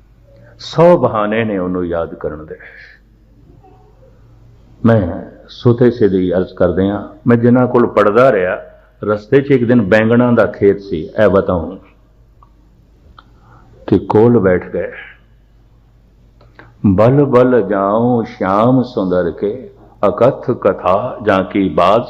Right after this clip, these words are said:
ਸੁਣੇ।" ਸ਼ਾਮ ਰੰਗ ਉਸ ਨੂੰ ਕਹਿੰਦੇ ਨੇ, ਬਹੁਤ ਕਾਲਾ ਵੀ ਨਾ ਹੋਏ, ਸਾਂਵਰਾ, ਉਹਨੂੰ ਸ਼ਾਮ ਰੰਗ ਕਹਿੰਦੇ ਨੇ। ਇਸ ਰੰਗ ਦਾ ਭਰਿਆ ਹੋਇਆ ਖੇਤ, ਮੈਂ ਇੱਕ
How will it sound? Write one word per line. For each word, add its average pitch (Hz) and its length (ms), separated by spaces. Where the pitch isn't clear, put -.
ਸੁਣੇ।" 82 280
ਸ਼ਾਮ 127 540
ਰੰਗ 147 240
ਉਸ 117 200
ਨੂੰ 123 140
ਕਹਿੰਦੇ 131 240
ਨੇ, 127 60
ਬਹੁਤ 113 400
ਕਾਲਾ 110 360
ਵੀ 127 180
ਨਾ 123 200
ਹੋਏ, 127 200
ਸਾਂਵਰਾ, - 800
ਉਹਨੂੰ 127 140
ਸ਼ਾਮ 110 360
ਰੰਗ 82 220
ਕਹਿੰਦੇ - 360
ਨੇ। - 200
ਇਸ 175 180
ਰੰਗ 143 280
ਦਾ 135 220
ਭਰਿਆ 107 400
ਹੋਇਆ 95 280
ਖੇਤ, 113 460
ਮੈਂ 117 120
ਇੱਕ 143 140